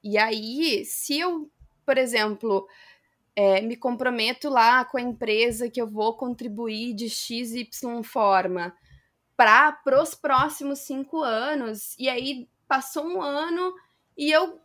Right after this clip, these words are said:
quero fazer uma coisa completamente diferente, mas eu comprometi, eu dei a minha palavra que eu ia fazer daquela forma.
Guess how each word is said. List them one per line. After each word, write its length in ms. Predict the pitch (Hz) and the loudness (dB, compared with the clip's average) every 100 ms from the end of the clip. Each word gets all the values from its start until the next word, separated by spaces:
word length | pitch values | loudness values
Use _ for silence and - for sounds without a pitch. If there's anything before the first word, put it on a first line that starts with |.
| - | -2
quero 280 | 330 339 392 | 0 0 -2
fazer 240 | 392 349 | -2 -2
uma 140 | 370 | -4
coisa 280 | 370 339 370 | -4 -2 -2
completamente 1120 | 370 370 370 349 - - 453 415 339 403 403 | 0 -4 -4 -2 -2 -2 -2 0 0 0 -2
diferente, 800 | 359 330 349 311 285 339 359 392 | -4 -4 -4 -2 0 -2 -2 0
mas 360 | 330 320 302 269 | 2 2 0 2
eu 180 | 302 330 | 2 2
comprometi, 1000 | 403 381 349 320 311 - - 269 302 | -2 -2 0 0 0 -4 -8 -6 -2
eu 100 | 311 | -2
dei 240 | 233 233 302 | 0 0 0
a 60 | |
minha 140 | 311 311 | 0 0
palavra 580 | 311 277 226 240 262 277 | 0 2 4 4 0 -6
que 160 | 277 | -6
eu 80 | 262 | -6
ia 240 | 233 302 | -4 -4
fazer 500 | 311 294 226 226 247 | -4 -6 -4 -2 -2
daquela 360 | 247 - 247 240 | -4 -10 -8 -10
forma. 560 | - 202 226 240 220 | -2 2 2 2 -4